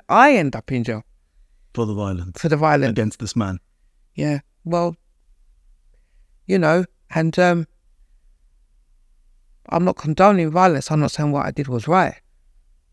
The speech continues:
Speaker 1: But if I didn't, it might have been me. You know, I don't want that lifestyle.
Speaker 2: Mm.
Speaker 1: But that is part, um, is, I,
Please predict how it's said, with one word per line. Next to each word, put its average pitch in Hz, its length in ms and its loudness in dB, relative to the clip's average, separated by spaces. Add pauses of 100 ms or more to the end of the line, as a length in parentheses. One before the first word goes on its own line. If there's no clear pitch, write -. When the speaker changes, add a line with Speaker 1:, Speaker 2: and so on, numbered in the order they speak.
(1400)
Speaker 1:
But 156 100 -6
if 170 140 -4
I 185 60 0
didn't, 196 340 0 (1160)
it 170 100 -6
might 190 340 0
have 202 140 0
been 202 200 2
me. 160 260 0 (2000)
You 180 180 -2
know, 160 300 0
I 190 80 2
don't 208 300 -2
want 208 200 0
that 156 180 -6
lifestyle. 170 540 -4 (640)
Speaker 2:
Mm. 90 260 -10 (140)
Speaker 1:
But - 220 -8
that 226 260 4
is 202 200 0
part, - 440 -2
um, 165 180 -4 (380)
is, - 280 -4 (640)
I, 180 140 -2